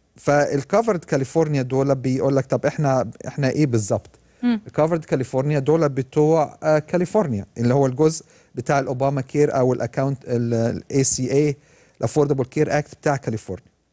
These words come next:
Speaker 2: مهم.
Speaker 1: وده ستيت.
Speaker 2: يا،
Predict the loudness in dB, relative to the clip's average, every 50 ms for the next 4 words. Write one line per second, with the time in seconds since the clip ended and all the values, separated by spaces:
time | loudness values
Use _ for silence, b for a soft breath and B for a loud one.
0 | _ _ -8 -8 -8 -8 -10 _ _ _ 0 0 2 2 2 2 2 2 0 -2
1 | -4 -4 -6 -6 -6 -4 -4 -4 -4 -6 -10 -18 -20 _ _ _ _ _ _ _
2 | _ _ _ _ _ -2 -2 -2 -2